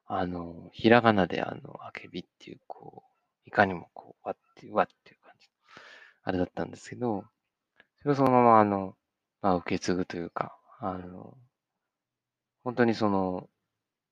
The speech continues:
まあ、験を担ぐじゃないですけど、あの、受け継ぎまして、それでやってるっていう感じですね。あ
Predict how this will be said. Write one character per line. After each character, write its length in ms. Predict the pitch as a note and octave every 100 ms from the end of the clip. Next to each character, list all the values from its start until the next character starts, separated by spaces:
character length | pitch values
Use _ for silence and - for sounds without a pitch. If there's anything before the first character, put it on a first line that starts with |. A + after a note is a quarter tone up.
| -
ま 160 | G2+
あ、 40 | F2+
験 220 | G2+ F#2+
を 60 | F#2
担 160 | G2+ -
ぐ 120 | G#2
じ 80 | F#2
ゃ 60 |
な 100 | F2+
い 60 | F2
で 100 | E2+
す 140 | -
け 100 | F2
ど、 220 | E2 E2 - _ _ _ _ _ _ _
あ 340 | F#2+ F2 E2+ E2
の、 680 | E2 D#2+ D#2+ D#2+ - - E2+
受 160 | - G2
け 20 |
継 140 | -
ぎ 100 | F#2
ま 140 | E2+ E2
し 140 | -
て、 360 | - A2+ F#2 _ _ _ _ _ _ _ _ _ _ _
そ 60 | D3
れ 100 | C3
で 120 | A#2+
や 100 | G2
っ 60 |
て 140 | - E2+
る 100 | E2
っ 40 |
て 80 | -
い 20 |
う 40 | -
感 120 | - -
じ 80 |
で 120 | _ _
す 60 | -
ね。 140 | G#2+ _ _ _ _ _ _ _ _ _ _ _
あ 320 | - - -